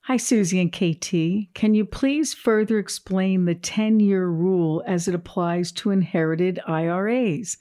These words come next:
My sons are beneficiaries on my I R As, and while they're in their mid-twenties,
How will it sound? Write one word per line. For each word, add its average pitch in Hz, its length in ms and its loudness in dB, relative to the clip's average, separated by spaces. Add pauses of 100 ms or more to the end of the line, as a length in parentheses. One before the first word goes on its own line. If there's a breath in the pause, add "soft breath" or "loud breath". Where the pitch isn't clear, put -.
(380 loud breath)
My 190 200 2
sons 208 520 2
are 196 200 0
beneficiaries 175 1080 0
on 165 240 0
my 170 280 0
I 165 260 -2
R 202 240 -2
As, 151 420 -2 (380 soft breath)
and 185 240 2
while 208 260 0
they're 226 160 4
in 196 300 0
their 185 120 0
mid-twenties, 180 1000 0